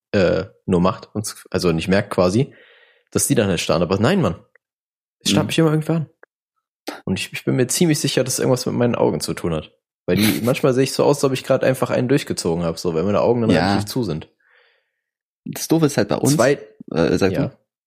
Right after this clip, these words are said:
Speaker 1: Ja, zweite These wäre, es ist einfach meine Aura, die einfach so brutal männlich ist.
Speaker 2: Na, ich, ich denk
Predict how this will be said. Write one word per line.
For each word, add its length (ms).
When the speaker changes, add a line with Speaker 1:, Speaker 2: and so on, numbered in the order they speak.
Speaker 1:
Ja, 120
zweite 400
These 320
wäre, 140
es 120
ist 80
einfach 280
meine 300
Aura, 280
die 200
einfach 280
so 260
brutal 540
männlich 400
ist. 300
Speaker 2:
Na, 360
ich, 120
ich 220
denk 220